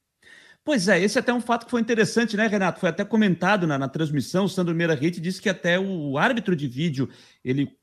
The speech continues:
disse o seguinte, olha, como ele viu o contato no ju-, do, do, do pé do Bruno com o joelho do jogador da, da, da Ponte Preta, ele deve, ele deve ter deixado a decisão de campo, mas eu até disse aqui,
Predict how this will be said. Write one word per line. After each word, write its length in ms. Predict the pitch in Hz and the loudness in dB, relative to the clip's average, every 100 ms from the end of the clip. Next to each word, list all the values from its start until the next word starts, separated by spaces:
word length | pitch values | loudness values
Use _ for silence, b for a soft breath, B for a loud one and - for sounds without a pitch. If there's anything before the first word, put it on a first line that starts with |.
| _ | _
disse 400 | - 117 143 214 | -18 -4 0 0
o 40 | 202 | -2
seguinte, 420 | 240 175 196 214 | -4 0 0 2
olha, 140 | 196 | 0
como 160 | 170 233 | 4 4
ele 120 | 226 | 4
viu 180 | 160 220 | 4 2
o 60 | 208 | 2
contato 800 | 196 175 165 190 214 - 165 | 4 2 4 4 4 4 2
no 160 | 139 180 | 4 2
ju-, 220 | 151 156 | 2 0
do, 180 | 139 143 | -2 -4
do, 160 | 120 123 | -4 -2
do 140 | 127 | -2
pé 240 | - 226 | 4 4
do 100 | 214 | 4
Bruno 320 | 175 165 170 139 | 4 6 4 4
com 180 | 160 | 2
o 40 | 156 | 2
joelho 380 | 123 175 185 147 | 4 4 4 2
do 80 | |
jogador 560 | 135 139 131 123 175 - B B - | 0 0 0 4 2 2 B B -2
da, 140 | 123 | 0
da, 180 | 110 110 | 0 0
da 120 | 113 | -2
Ponte 280 | - 131 - | 0 -2 0
Preta, 420 | 160 226 226 113 b b b b | 4 4 2 -6 b b b b
ele 200 | 170 180 | 2 4
deve, 640 | 196 196 196 196 170 - | 4 4 2 0 -2 -2
ele 220 | 160 170 | -2 0
deve 180 | 180 190 | 2 2
ter 140 | 208 | 2
deixado 440 | 190 185 196 196 190 | 2 2 2 0 2
a 100 | 185 | 2
decisão 640 | 170 226 220 175 156 208 | 4 4 4 2 4 4
de 140 | 214 233 | 4 0
campo, 360 | - 202 156 | 2 2 2
mas 220 | 139 151 160 | 0 0 0
eu 60 | |
até 220 | 165 196 | -2 0
disse 280 | 190 226 220 | 2 2 2
aqui, 340 | 247 202 120 | 0 0 0